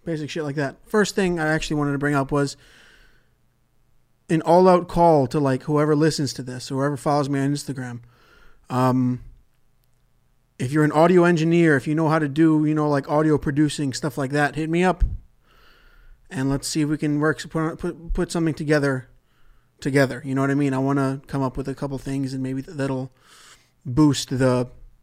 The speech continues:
quality of, of this bullshit. Um, and I think someone else, you know, ha-, having that st-, that type of stuff as a specialty would be, uh, a, a major improvement.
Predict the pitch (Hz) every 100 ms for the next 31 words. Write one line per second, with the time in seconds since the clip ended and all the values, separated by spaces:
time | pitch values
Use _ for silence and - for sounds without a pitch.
0 | - - - 135 139 131 123 123 - 123
1 | 131 - 147 127 120 131 131 _ - 123
2 | 123 123 131 _ _ _ _ _ - 131
3 | 127 143 131 - 143 135 131 127 - -
4 | _ _ _ _ _ _ _ _ _ _
5 | _ _ _ _ _ _ 175 127 120 120
6 | - - _ _ - 139 135 139 139 139
7 | 131 143 139 135 123 - 143 147 135 117
8 | - - 143 131 - 131 131 123 - 135
9 | 147 139 131 131 131 127 _ - _ _
10 | _ _ 139 123 120 - 135 - - 131
11 | 127 135 123 127 131 127 127 123 143 127
12 | 123 135